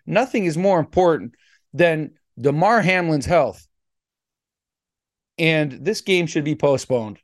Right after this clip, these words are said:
until we know more." But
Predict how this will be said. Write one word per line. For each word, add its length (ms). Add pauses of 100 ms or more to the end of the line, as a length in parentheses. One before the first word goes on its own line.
until 260
we 140
know 200
more." 260 (1700)
But 160